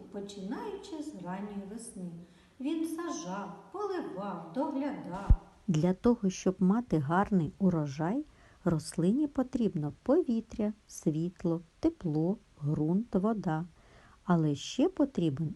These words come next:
Speaker 2: і догляд людини. Людей, що працюють на городі, називають городниками.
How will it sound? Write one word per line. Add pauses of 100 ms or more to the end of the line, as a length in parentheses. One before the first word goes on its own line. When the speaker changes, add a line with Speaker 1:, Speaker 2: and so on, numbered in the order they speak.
(100)
Speaker 2:
і
догляд
людини. (580)
Людей,
що
працюють
на
городі, (180)
називають
городниками.